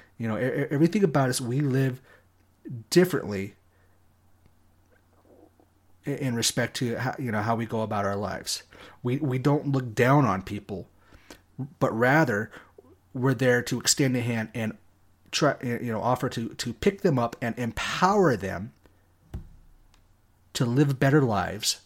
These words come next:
by knowing Jesus. They should be able to look at you, they should be able to look at me and see God's light in our lives.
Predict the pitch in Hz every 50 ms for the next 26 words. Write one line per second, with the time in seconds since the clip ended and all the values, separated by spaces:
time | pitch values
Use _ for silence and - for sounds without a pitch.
0 | _ _ _ - 127 110 - 117 110 107 110 113 110 104 101 98 98 92 101 98
1 | 98 95 - - - - - - - _ _ _ _ - - - - - - -
2 | - _ _ _ _ _ _ _ _ _ _ _ _ _ _ _ _ _ _ -
3 | - - - - 147 170 185 - 202 139 147 143 143 127 110 113 117 135 139 113
4 | - 110 120 143 175 196 233 202 135 117 - - 117 - 117 120 127 120 127 139
5 | 139 208 - 139 123 120 117 123 - - 107 104 - - - - 151 147 151 147
6 | 139 139 - - - 110 - - 127 120 123 127 131 135 131 - - - - 104
7 | 107 113 120 110 95 95 - - _ - - _ _ _ _ _ _ _ _ _
8 | _ _ _ - - _ _ _ _ _ - 104 90 - - 90 92 95 87 80
9 | - - - - - - -